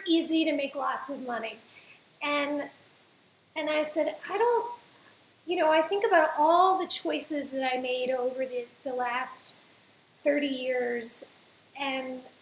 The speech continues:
I don't,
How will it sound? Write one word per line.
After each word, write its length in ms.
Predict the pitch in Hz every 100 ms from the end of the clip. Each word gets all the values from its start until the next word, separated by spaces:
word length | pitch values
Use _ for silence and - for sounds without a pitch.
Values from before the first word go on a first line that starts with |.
| _ _ _ _ _ _ _ _ _ _ _ _ _ _ _ _ _ _ _ _ -
I 80 |
don't, 500 | 320 - 339 392 403